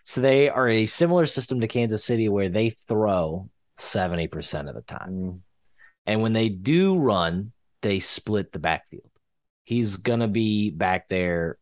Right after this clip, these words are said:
Speaker 1: even with Moss still being around, they'll pick up somebody else. It's definitely a back by committee.
Speaker 2: Yeah.
Speaker 1: I like him. I like him. But right now he's got one carry in week one. He had a good eleven in week two.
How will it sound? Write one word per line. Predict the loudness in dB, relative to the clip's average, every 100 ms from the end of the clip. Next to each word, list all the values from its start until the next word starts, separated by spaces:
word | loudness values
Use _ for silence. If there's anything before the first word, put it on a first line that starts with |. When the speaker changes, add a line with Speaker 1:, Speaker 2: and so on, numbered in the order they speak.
| _ -6
Speaker 1:
even | -2 0 -2
with | -4 -6
Moss | -4 -2 0 -2 -4
still | -4 -4 -2
being | -2 0 0
around, | 0 0 0 -2 -2
they'll | -4 -4
pick | -6 -6
up | -6
somebody | -4 -4 -2 -2 -2
else. | -2 -4 -10 -20 -8
It's | -6 -2
definitely | 0 0 0 -2
a |
back | 2 0 0
by | -4 -6
committee. | -6 -10 -12 -12 _ _ _ _ _
Speaker 2:
Yeah. | -12 -10 -2
Speaker 1:
I | 2 2
like | 4 6 4 2
him. | -6 -10 _ _ _ _ _ _ _ 0
I | 2 4
like | 6 6 4
him. | -2 -14 -18 _ _ _
But | 0 2 2 0 -6 -2
right | 2 4
now | 4 4 4
he's | 2 2
got | 4 2 -2 _
one | -2 0 0 0
carry | 2 2 2
in | 2 0
week | -2
one. | -2 0 0 -2
He | -2
had | -2
a | 0
good | -2 -2 -2
eleven | -2 0 2 2 0
in | -2 -2
week | -4 -6
two. | -8 -6 -6